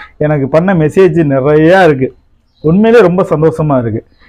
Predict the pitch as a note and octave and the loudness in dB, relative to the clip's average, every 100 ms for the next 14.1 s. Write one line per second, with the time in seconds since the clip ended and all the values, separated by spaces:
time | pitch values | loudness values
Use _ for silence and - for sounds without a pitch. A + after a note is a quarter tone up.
0 | _ _ D#3+ E3 E3+ G#3+ G#3+ F#3+ E3+ B3 | _ _ 0 2 4 2 2 2 4 2
1 | - - D#3 G#3 G#3 F#3 F#3+ G3+ G3 A#3 | -2 -2 2 4 4 2 2 4 4 2
2 | - F3 G3+ G#3 F#3+ F3+ F3 G3+ F3 G3+ | 2 -2 0 0 0 0 2 0 2 2
3 | G3 G3+ D3+ F3 G3 F#3+ D3 - - D#3 | 2 0 0 0 2 2 0 -4 -6 -4
4 | F3 F3+ D#3+ D#3+ E3 D#3+ C#3+ C3+ C#3 C#3 | 0 2 2 2 0 -2 -2 -2 -2 0
5 | C#3+ C#3 - _ _ - _ D3 F3+ G3+ | -2 -2 -6 _ _ -20 _ 0 2 4
6 | A3 F3+ E3+ F3+ A3+ F3 G#3 A3 A3+ G#3+ | 4 2 0 0 0 0 2 4 4 4
7 | G#3+ G#3+ G#3 G#3+ G3+ F#3+ G3+ F#3+ F3+ G3+ | 4 2 0 2 0 0 -2 0 0 0
8 | - D#3+ F3 - _ _ _ _ _ _ | -2 -4 -4 -8 _ _ _ _ _ _
9 | _ _ - E3 E3 D#3+ D#3+ F3+ E3+ E3 | _ _ -2 0 2 2 2 2 2 0
10 | E3+ F3 F3 C#3+ F#3 G3+ - _ _ _ | 0 -2 -2 0 0 -2 -12 _ _ _
11 | - D#3 F#3+ E3 E3+ E3 D#3+ E3+ E3+ F3+ | -4 -2 0 2 2 4 2 2 2 0
12 | F#3 F3 F#3+ F3+ D#3+ F3 E3 D#3+ D#3+ D#3+ | -2 0 2 2 2 0 2 2 2 0
13 | D3 D3+ D#3 E3 F3 E3+ D#3+ E3+ E3 D3 | 0 0 0 0 0 0 -2 -2 0 0